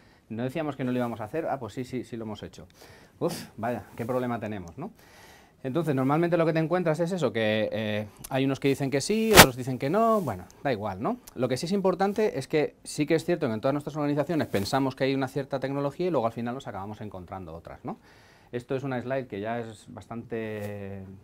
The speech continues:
bueno, eh, lleva bastante tiempo, eh, pululando, eh, Cisco la ha ido actualizando,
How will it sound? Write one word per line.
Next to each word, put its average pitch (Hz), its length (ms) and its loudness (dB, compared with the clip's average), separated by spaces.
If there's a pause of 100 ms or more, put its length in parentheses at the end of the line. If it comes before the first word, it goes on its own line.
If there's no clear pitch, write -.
bueno, 90 180 -14 (280)
eh, 90 240 -16
lleva 110 180 -8
bastante 107 360 -8
tiempo, 107 840 -6 (140)
eh, 98 320 -8
pululando, 131 560 -2 (560)
eh, 107 440 2
Cisco 127 320 -2
la 113 100 2
ha - 20 2
ido 113 260 4
actualizando, 139 680 0